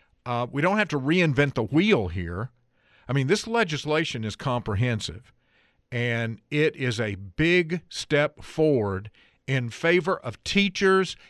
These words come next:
and parents, because the good teachers don't mind light shined in the classroom. In fact, they want that. They would want that. I mean, I, if I'm in the classroom and I'm teaching and I'm doing a good job and my students are responding,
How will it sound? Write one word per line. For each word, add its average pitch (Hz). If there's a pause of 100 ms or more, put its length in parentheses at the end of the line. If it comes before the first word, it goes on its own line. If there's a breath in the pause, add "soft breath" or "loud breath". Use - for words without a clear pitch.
(180 soft breath)
and 208
parents, 170 (580)
because 131 (180)
the 131
good 170
teachers 113 (220)
don't 151
mind 135 (220)
light 131 (220)
shined 117
in 113
the 110
classroom. 113 (220 loud breath)
In 143
fact, 175 (160)
they 160
want 165
that. - (240)
They 147
would 170
want 214
that. 92
I 147
mean, 170
I, 180 (260 loud breath)
if 135
I'm 208
in 262
the 220
classroom 185
and 120
I'm 208
teaching 190
and 131
I'm 185
doing 190
a 156
good 151
job 151
and 123
my 156
students 196
are 156
responding, 143